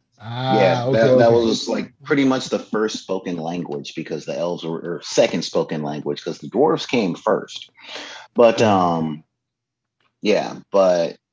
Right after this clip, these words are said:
Speaker 2: that was like, "Nah, nah, we, now we real talking. We real talking."
Speaker 1: Ah,
Speaker 2: Like,
Speaker 1: okay, okay.
Speaker 2: you know, they,
Speaker 1: All
Speaker 2: they
Speaker 1: right.
Speaker 2: were code switching.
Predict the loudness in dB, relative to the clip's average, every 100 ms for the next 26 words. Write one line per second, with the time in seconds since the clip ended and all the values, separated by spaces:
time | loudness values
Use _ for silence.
0 | -4 2 4 4 -2 -2 -4 -2 -2 -2
1 | -2 -6 -8 -4 -4 -4 -8 _ _ 0
2 | 2 4 2 4 2 2 0 -4 -4 -16
3 | _ _ _ -8 -4 0 0 0 -6 -8
4 | -8 -6 -4 -2 0 -2 -2 -8 -12 _
5 | _ _ _ -12 -8 0 6 8 8 8
6 | 6 2 0 -2 -10 -10 -12